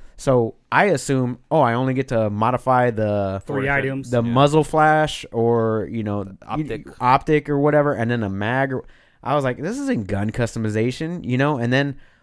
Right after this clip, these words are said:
Speaker 1: like I said, as soon as you start playing more and more with the gun, you see, like, ten things around it,
Speaker 3: Oh.
Speaker 1: and then you can go into camo, and then you can go into your red dot sight, which is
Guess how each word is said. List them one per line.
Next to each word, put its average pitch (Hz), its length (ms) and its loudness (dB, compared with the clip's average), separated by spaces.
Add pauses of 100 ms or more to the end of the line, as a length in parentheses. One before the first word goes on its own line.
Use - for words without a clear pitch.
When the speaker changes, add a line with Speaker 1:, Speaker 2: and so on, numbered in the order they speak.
(100)
Speaker 1:
like 117 200 -2
I 120 60 0
said, 180 200 -4
as 101 100 -6
soon 123 160 -2
as 127 120 0
you 131 60 -6
start 135 220 -2
playing 135 280 -2
more 127 180 2
and 127 100 0
more 127 160 -2
with 123 120 -6
the 117 80 -10
gun, 131 280 -2
you 113 80 -4
see, 131 280 -6
like, 98 320 -4
ten 127 260 0
things 147 300 -4
around 110 320 0
it, 82 120 -6
Speaker 3:
Oh. 82 40 -18 (180)
Speaker 1:
and 110 160 -6
then 156 140 0
you 151 60 -10
can 135 180 -4
go 123 160 6
into 107 160 -2
camo, 95 400 -6
and 104 120 -4
then 147 120 -2
you 160 60 -8
can 143 140 -8
go 127 200 4
into 123 120 2
your 113 140 0
red 107 180 2
dot 101 200 -2
sight, 101 180 -2
which 113 160 -4
is 110 160 -10